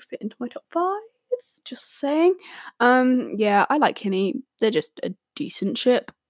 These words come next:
<laughs> Um, then at number two, we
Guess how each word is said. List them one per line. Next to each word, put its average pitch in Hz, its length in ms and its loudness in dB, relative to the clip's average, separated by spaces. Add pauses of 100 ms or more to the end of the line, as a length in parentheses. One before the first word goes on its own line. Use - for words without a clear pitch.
(160)
<laughs> 277 60 6 (300)
Um, 240 320 2 (1120)
then 277 320 2
at 254 160 -2
number 262 200 8
two, 233 440 4 (400)
we 247 180 6